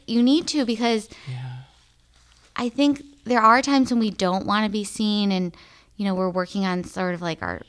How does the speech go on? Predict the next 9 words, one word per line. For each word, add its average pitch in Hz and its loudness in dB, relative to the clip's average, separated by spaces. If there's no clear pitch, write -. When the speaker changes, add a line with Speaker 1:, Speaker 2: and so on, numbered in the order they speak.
Speaker 1:
what 185 -8
they 180 -2
call, 170 -6
like, 160 -8
our 170 -8
shadow 170 -4
work, 175 -4
or, 170 -2
Speaker 2:
Mm-hmm. 107 -10